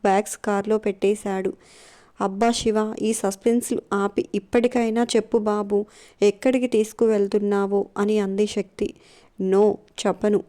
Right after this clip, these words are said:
ఈ సస్పెన్స్ ఇలాగే కంటిన్యూ అవని. నువ్వు ఈ జర్నీని ఎంజాయ్ చెయ్యి చాలు" అని అన్నాడు శివ. "నువ్వు నీ సస్పెన్స్ ఏంటో ఈ తిక్క. నేను బాగానే ఉన్నాను బాబు అంటే వినిపించుకోవుగా"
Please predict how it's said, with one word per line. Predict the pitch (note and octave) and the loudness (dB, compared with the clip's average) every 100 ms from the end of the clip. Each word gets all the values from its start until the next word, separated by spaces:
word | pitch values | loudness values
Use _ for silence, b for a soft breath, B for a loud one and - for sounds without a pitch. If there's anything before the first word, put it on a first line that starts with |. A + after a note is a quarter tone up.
| - | -4
ఈ | G#3 | -4
సస్పెన్స్ | G#3 F#3 - A#3+ B3+ - | -2 -6 -2 0 0 -2
ఇలాగే | - G3 G3+ G#3+ A#3 | 0 2 2 2 -2
కంటిన్యూ | A3 F#3+ G3 G#3 A3 - | -2 -4 -2 0 0 0
అవని. | F#3+ F#3+ F#3 - B B B B B - | -4 -2 -6 -10 B B B B B 0
నువ్వు | G3+ G#3 A#3+ | 0 2 0
ఈ | - G#3+ | 2 0
జర్నీని | G3 G3 G#3+ A#3 A#3+ - | 0 0 2 2 0 0
ఎంజాయ్ | G3 G3 A3+ A#3+ - | 0 2 2 2 0
చెయ్యి | F#3 - - G3+ | -2 -2 -6 0
చాలు" | F#3+ G#3 - _ - | 4 4 2 _ -4
అని | G3 G#3+ | 0 2
అన్నాడు | F#3+ G3 G3 G#3 | 2 0 0 -2
శివ. | G3+ F#3+ G3 - _ B B B B | -4 -6 -6 -8 _ B B B B
"నువ్వు | G3+ G#3 A#3+ C4 | 0 2 4 4
నీ | A#3+ | 2
సస్పెన్స్ | G#3 G3+ F3 G#3+ G#3+ - - _ - | 0 -6 0 0 0 -2 -10 _ 0
ఏంటో | G3+ G#3+ G#3+ A3+ - | 4 4 2 0 0
ఈ | F#3+ | -8
తిక్క. | - - - - - b b b b b b - | -10 -20 -4 -4 -4 b b b b b b 0
నేను | G#3 A3+ A#3 | 4 4 4
బాగానే | G#3 G#3 A3+ A#3 B3 | 2 2 2 2 2
ఉన్నాను | A3+ G#3+ G#3+ A3 | 2 2 2 0
బాబు | G#3 G3+ G3 G#3 - | 0 0 2 0 0
అంటే | G3 G3 A3+ | -4 0 2
వినిపించుకోవుగా" | G3+ F#3+ G#3+ G#3+ - - G#3 G3+ G3+ G3+ G3+ | 2 -2 -4 -6 -8 -2 0 0 0 -2 -2